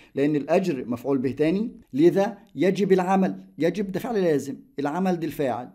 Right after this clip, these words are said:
يجب العمل بجد لرفعة الوطن، لرفعة جر ومجرور، الوطن مضاف إليه مجرور وعلامة جر الكسر. أعربنا. نستخرج فعل لازم، طالما في يجب اكتبها على طول وانت مطمن.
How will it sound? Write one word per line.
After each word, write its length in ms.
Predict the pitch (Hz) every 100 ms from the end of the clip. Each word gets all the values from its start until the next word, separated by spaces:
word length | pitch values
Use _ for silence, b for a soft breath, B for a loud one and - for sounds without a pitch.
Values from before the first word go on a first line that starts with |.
| b b b
يجب 300 | 160 170 147
العمل 380 | 139 147 180 160
بجد 540 | 131 127 185 185 190 -
لرفعة 560 | 131 156 - 180 196 196
الوطن، 640 | 185 156 135 131 107 107 123
لرفعة 360 | 127 151 143
جر 220 | 127 139 131
ومجرور، 520 | 127 123 127 143 151
الوطن 300 | 135 135 131
مضاف 260 | 117 131
إليه 160 | 127 123
مجرور 300 | 117 107 127
وعلامة 320 | 107 110 120
جر 200 | 95 127
الكسر. 400 | 139 - - - _ _ _ _
أعربنا. 400 | 190 147 101 - - _ _ b b b
نستخرج 600 | 147 151 220 196 202 190
فعل 340 | - 190 175 156
لازم، 520 | 208 202 208 208 190 - -
طالما 260 | 147 196
في 100 | 185 190
يجب 280 | 208 214 151
اكتبها 320 | - 196 151
على 160 | 135
طول 200 | 131 170
وانت 200 | 151 160
مطمن. 480 | 135 120 - 104 113